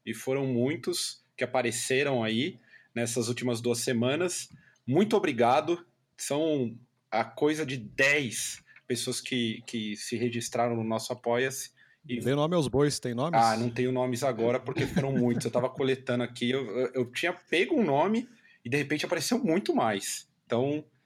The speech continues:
Speaker 1: vocês já bateram um recorde que no próximo Drops eu trago o recorde do Senna. Muito obrigado. E já <laughs> vamos para a nossa apresentação da mesa. Estevão, tudo bem?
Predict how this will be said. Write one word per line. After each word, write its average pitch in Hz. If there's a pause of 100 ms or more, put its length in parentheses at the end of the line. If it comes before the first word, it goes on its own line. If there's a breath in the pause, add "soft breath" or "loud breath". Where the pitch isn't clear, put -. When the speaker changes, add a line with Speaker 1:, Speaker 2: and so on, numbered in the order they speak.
(340 soft breath)
Speaker 1:
vocês 139
já 175
bateram 185
um 180
recorde 175
que 185
no 185
próximo 214
Drops 160
eu 185
trago 165
o 139
recorde 131
do 143
Senna. 95 (640)
Muito 147
obrigado. 113 (100)
E 120
já 117 (180)
<laughs> -
vamos 156 (400 soft breath)
para 143
a 139
nossa 147
apresentação 147 (460)
da 147
mesa. 113 (760 soft breath)
Estevão, 165 (540 soft breath)
tudo 151
bem? 123